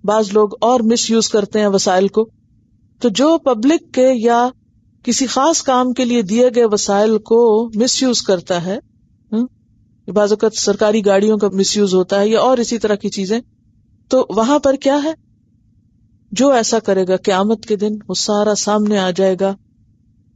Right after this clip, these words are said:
"ثُمَّ تُوَفَّى كُلُّ نَفْسٍ مَا كَسَبَتْ"، ہر شخص کو اس کا کیا سب سامنے دکھا دیا جائے گا۔ "وَهُمْ لَا يُظْلَمُونَ"، اور وہ ظلم نہ کیے جائیں گے، کسی کے اوپر بھی کوئی زیادتی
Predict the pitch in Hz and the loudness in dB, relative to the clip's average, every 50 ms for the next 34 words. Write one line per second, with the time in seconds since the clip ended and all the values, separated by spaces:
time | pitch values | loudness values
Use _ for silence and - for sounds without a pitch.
0 | _ _ _ _ _ - 226 220 214 208 202 - - 185 180 202 196 - - - | _ _ _ _ _ 0 2 2 2 2 0 0 0 0 0 0 -4 -4 -4 -2
1 | 214 208 202 _ - 226 220 226 240 269 269 254 247 233 - - 226 208 202 196 | -2 -2 -2 _ -2 0 2 4 4 4 2 2 0 -2 -2 -2 -2 0 0 0
2 | 190 190 185 - 202 - - 202 185 196 196 - - - 220 240 240 - - 233 | 0 -2 -2 -4 -8 -4 -4 -4 -4 -4 -6 -6 -6 -4 -4 -4 -2 -2 -2 -2
3 | 220 208 - - 220 214 202 - - 208 190 - 214 220 233 247 262 - _ _ | -2 -2 -4 -2 0 0 0 0 -2 -4 -4 -4 -2 -2 -2 -2 -2 -6 _ _
4 | _ _ _ _ _ _ - - - - 349 339 - - 277 233 226 226 226 233 | _ _ _ _ _ _ -18 -12 -4 -2 -2 -2 -2 -2 0 0 2 2 2 2
5 | 202 202 196 - 208 190 190 190 202 208 202 180 185 180 180 180 180 202 202 - | 2 0 -2 -2 -2 -2 0 2 2 2 2 2 2 0 2 2 0 -2 -2 -4
6 | _ _ _ _ _ _ _ _ _ _ _ _ _ _ _ - 202 202 185 208 | _ _ _ _ _ _ _ _ _ _ _ _ _ _ _ -2 -2 0 2 4
7 | 202 196 190 185 185 185 185 190 185 170 175 170 175 175 175 185 202 208 214 214 | 4 4 4 4 4 2 2 2 2 0 0 -2 0 0 2 2 4 4 4 2
8 | 214 214 _ _ _ _ _ _ _ _ _ - - 190 185 185 185 180 175 185 | 0 -2 _ _ _ _ _ _ _ _ _ -8 -4 -2 0 0 0 0 0 0
9 | 175 160 151 185 190 190 185 180 180 175 180 175 - - 185 180 175 165 175 170 | -2 0 2 2 2 2 2 -2 -2 -4 -4 -6 -6 -4 -2 -2 -2 0 -2 -2
10 | 170 175 170 170 190 196 196 _ _ _ _ _ _ _ _ _ _ _ _ _ | -2 -2 -2 -2 -2 -4 -4 _ _ _ _ _ _ _ _ _ _ _ _ _
11 | - 233 214 - - 226 208 - 190 185 175 - 196 185 180 160 180 185 190 190 | -6 -4 -4 -2 -2 -4 0 2 2 0 2 2 0 0 0 -2 -4 -6 -6 -8
12 | _ _ _ _ _ _ _ _ _ _ - 214 208 208 196 160 165 180 175 175 | _ _ _ _ _ _ _ _ _ _ 0 2 2 2 2 2 0 0 0 -2
13 | 175 - - 190 185 | -4 -6 -8 -6 -6